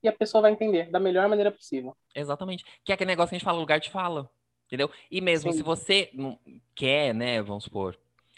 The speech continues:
Speaker 2: é, ter uma leitura mais sensível e tal, procure essas pessoas, né? Primeiramente, lógico, dê a oportunidade delas escreverem e tal, mas se a pessoa não quer,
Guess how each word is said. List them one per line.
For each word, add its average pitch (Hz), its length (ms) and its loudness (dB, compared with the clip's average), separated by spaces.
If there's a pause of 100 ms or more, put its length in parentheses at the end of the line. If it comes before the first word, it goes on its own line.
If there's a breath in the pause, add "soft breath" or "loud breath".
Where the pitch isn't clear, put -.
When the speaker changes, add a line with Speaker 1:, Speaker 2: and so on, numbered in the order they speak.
(140)
Speaker 2:
é, 95 640 -6 (160)
ter 104 80 -6
uma 104 120 -2
leitura 110 680 -4
mais 101 220 -4
sensível 120 480 -8
e 120 60 -10
tal, 139 340 -2
procure 381 340 -2
essas 339 240 -8
pessoas, 180 760 -8 (320)
né? 147 220 -4 (240 soft breath)
Primeiramente, 208 560 2
lógico, 139 280 2
dê 139 100 2
a - 20 4
oportunidade 170 640 -2
delas 156 240 -2
escreverem 156 340 -6
e 135 40 -10
tal, 127 100 -4
mas 139 100 -6
se - 100 -6
a 160 40 -6
pessoa 165 260 -2
não 160 160 -4
quer, 151 480 -2